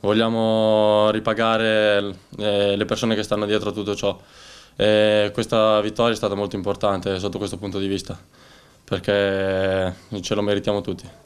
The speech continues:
Eh, ci servire-, la prima vittoria esterna ci servirebbe perché deve arrivare, dobbiamo fare di tutto per,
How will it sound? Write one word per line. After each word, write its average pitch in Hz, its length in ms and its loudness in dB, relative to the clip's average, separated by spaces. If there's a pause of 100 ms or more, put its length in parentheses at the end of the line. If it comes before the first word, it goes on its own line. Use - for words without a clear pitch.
(460)
Eh, 101 840 2
ci 101 120 -8
servire-, 113 480 2
la 107 160 2
prima 113 240 -2
vittoria 107 320 0
esterna 104 560 0
ci 98 100 -8
servirebbe 107 600 0 (120)
perché 98 880 0 (920)
deve 110 220 0
arrivare, 101 480 0
dobbiamo 107 280 -2
fare 110 180 0
di 104 60 -6
tutto 107 220 -4
per, 104 180 -2